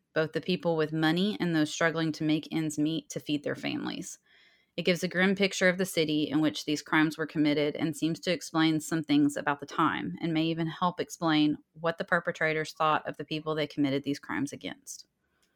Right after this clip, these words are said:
For the most part, during this time, the police were overburdened by the growth of the city and frankly couldn't keep up with the crime like they needed to. Their answer is unsurprising. They focused on the crimes in the better parts of town and, for the most part, left the poorer parts of town to fend for themselves.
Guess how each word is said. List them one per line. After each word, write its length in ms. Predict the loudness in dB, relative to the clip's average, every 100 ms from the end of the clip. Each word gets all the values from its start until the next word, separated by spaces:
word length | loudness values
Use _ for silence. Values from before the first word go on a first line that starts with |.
| _ _ _ _ _ _ _ _ _ _ _ _
For 160 | 6
the 60 | 8
most 320 | 8 6 2
part, 380 | 4 6 6 4
during 240 | 4 4
this 140 | 2 2
time, 280 | 4 4 4
the 120 | 2
police 340 | 2 0 0
were 160 | 2 4
overburdened 560 | 4 4 4 4 4
by 140 | 4 2
the 80 | 2
growth 300 | 0 -2 -2
of 60 |
the 80 | -4
city 380 | 0 2 2 2
and 120 | 2
frankly 300 | 2 2 0
couldn't 260 | -2 0 0
keep 200 | 0 0
up 160 | 0
with 140 | -2 -6
the 80 |
crime 280 | 0 2 4
like 160 | 2 0
they 80 | -4
needed 320 | -4 -6 -8
to. 300 | -10 -8 -8 -8 _
Their 120 | 2
answer 380 | 2 2 2 2
is 100 | 4
unsurprising. 840 | 4 4 2 4 4 2 -6 -6
They 100 | -6
focused 360 | 0 0 0 0
on 120 | 2
the 80 | 2
crimes 440 | 4 6 6 4
in 100 | 2
the 80 | 2
better 200 | 2 2
parts 260 | 2 0 -2
of 140 | -4
town 460 | 2 4 4 2 0
and, 100 | -4
for 140 | -2
the 60 | 0
most 260 | 0 0 2
part, 280 | 2 4
left 160 | 0 -6
the 60 | -6
poorer 300 | 0 2 4
parts 320 | 2 2 -2
of 60 |
town 320 | -4 0 2 2
to 100 | -2
fend 240 | -2 -2
for 100 | -2
themselves. 640 | -2 -2 0 -2 -4 -12